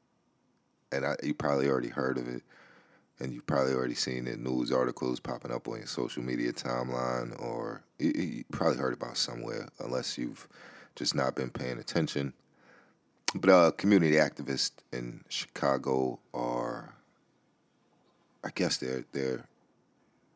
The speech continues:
they're questioning the tactics of the police in the city because allegedly, uh,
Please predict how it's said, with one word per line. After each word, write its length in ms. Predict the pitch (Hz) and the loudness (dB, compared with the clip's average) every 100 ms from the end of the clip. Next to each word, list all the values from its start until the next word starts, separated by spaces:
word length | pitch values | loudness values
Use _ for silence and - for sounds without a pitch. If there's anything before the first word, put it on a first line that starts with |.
| _ | _
they're 460 | 151 147 139 127 - - - - - - - - | 10 12 12 12 8 -10 -20 -20 -20 -20 -18 2
questioning 580 | - 107 - 90 85 78 | 6 8 6 4 4 4
the 80 | 71 | 4
tactics 560 | 82 76 - 73 - - | 4 4 2 0 0 -2
of 460 | 69 65 60 - - - - - _ _ _ _ _ _ _ _ - | 2 2 0 -6 -20 -20 -20 -20 _ _ _ _ _ _ _ _ -12
the 80 | - | -2
police 640 | - 73 87 73 - - | 2 4 4 4 0 -2
in 120 | 76 | -6
the 80 | 67 | -2
city 460 | - 95 85 76 73 - _ _ _ | 0 4 4 2 0 -12 _ _ _
because 320 | - - 82 | -8 -2 0
allegedly, 560 | 78 76 64 62 65 65 - _ _ _ _ _ _ _ - - - | 2 0 0 -4 -6 -6 -12 _ _ _ _ _ _ _ -20 -16 -8
uh, 120 | - | -4